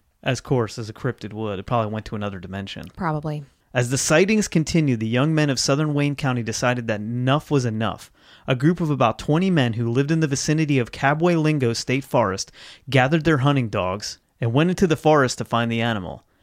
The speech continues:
Speaker 1: After tracking the animal for hours, <laughs> I'm laughing 'cause of Rory. After tracking the animal for hours, they finally cornered the booger cat and shot it. After examining the animal up close, there was still no easy way as to, to discover what it was.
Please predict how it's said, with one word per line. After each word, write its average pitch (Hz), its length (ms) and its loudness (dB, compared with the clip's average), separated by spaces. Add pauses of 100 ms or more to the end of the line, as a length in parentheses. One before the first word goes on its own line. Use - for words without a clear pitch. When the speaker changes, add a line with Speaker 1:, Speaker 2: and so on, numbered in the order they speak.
Speaker 1:
After - 280 0
tracking 165 420 0
the 175 140 4
animal 160 320 2
for - 200 -2
hours, 110 560 -2
<laughs> - 40 -10
I'm 123 180 0
laughing 117 380 0
'cause 110 160 -6
of 98 80 -8
Rory. 95 400 -4 (200)
After 123 220 -2
tracking 190 380 2
the 190 100 4
animal 151 300 2
for - 180 -6
hours, 117 320 0
they 107 140 -2
finally 147 480 0
cornered 139 320 0
the 113 80 -4
booger 113 280 -2
cat 101 240 -6
and 98 160 -12
shot 107 360 0
it. - 160 -14 (500)
After 127 260 0
examining 147 540 2
the 165 100 2
animal 143 380 2
up 123 160 -2
close, 123 500 0 (340)
there 127 100 0
was 123 120 -2
still 143 300 2
no 131 340 2
easy 190 300 0
way 151 280 2
as 110 120 -4
to, 120 220 -8 (240)
to 135 160 -2
discover 131 640 0
what 113 200 0
it 110 120 -4
was. 101 480 -4